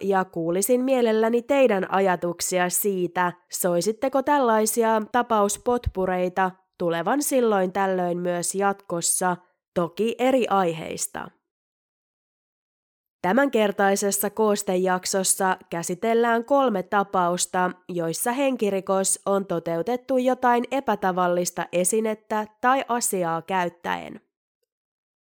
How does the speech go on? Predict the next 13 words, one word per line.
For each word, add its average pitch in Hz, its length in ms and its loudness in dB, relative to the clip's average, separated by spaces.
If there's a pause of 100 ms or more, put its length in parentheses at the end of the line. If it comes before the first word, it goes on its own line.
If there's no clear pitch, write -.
(420)
Kuvia 214 380 6
tapaukseen 240 800 2
liittyen 220 720 2 (100)
löydät 190 500 2
tavalliseen 214 800 2
tapaan 185 600 0 (120)
podcastin 233 680 -2
Instagramista 220 1040 -2 (280)
Joku 202 320 0
tietää 175 520 -2
jotain 214 680 0 (880)
sekä 285 380 0
Facebook-sivulta 185 1300 0